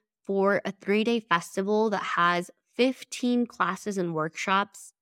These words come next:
every single day. Your girl was hitting eighteen thousand steps every day. So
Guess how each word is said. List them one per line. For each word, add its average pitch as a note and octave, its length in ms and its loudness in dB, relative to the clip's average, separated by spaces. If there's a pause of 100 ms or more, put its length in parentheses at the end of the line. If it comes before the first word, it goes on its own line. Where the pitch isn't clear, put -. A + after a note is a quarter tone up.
every F3+ 380 0
single F#3+ 380 -4
day. F#3 420 -2 (800)
Your - 120 0
girl D#4+ 320 2
was D4+ 200 0
hitting A#3+ 360 2
eighteen A3+ 420 -2
thousand G3 400 -2
steps - 340 -6
every F3 220 -8
day. - 280 -8
So D#3+ 640 -4